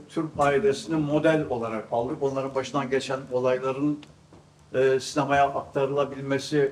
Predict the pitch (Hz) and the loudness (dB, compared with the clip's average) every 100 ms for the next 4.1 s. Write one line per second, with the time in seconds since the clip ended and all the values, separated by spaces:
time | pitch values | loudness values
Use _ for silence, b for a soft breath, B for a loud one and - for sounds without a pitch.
0 | - 131 131 123 127 123 120 147 - 131 | 0 2 2 2 -2 -2 -2 -4 -4 -6
1 | 113 123 117 120 117 117 117 127 - 131 | -2 0 0 -4 -6 -4 -6 -6 -8 -6
2 | 143 180 - _ _ _ _ _ _ _ | -8 -10 -14 _ _ _ _ _ _ _
3 | _ - 160 160 165 156 156 156 151 151 | _ 2 2 2 0 2 4 4 2 2